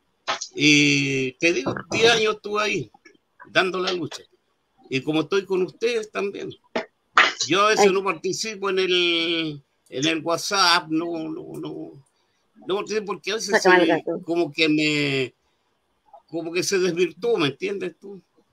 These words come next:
Speaker 1: Oye, la Juanita tiene un perrito, el, la, la otra tiene un gatito, y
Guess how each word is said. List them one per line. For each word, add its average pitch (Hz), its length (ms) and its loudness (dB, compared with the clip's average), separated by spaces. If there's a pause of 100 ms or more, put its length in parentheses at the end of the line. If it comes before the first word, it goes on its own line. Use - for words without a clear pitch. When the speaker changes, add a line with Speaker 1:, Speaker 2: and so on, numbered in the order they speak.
(840)
Speaker 1:
Oye, 226 400 -2
la 202 120 -2
Juanita 214 500 -6
tiene 226 160 -6
un 190 60 -12
perrito, 220 640 -6
el, 190 720 -2
la, 170 200 -2
la 190 340 -2
otra 208 260 -6
tiene 208 220 -6
un 185 180 -4
gatito, 208 640 -4
y 180 280 0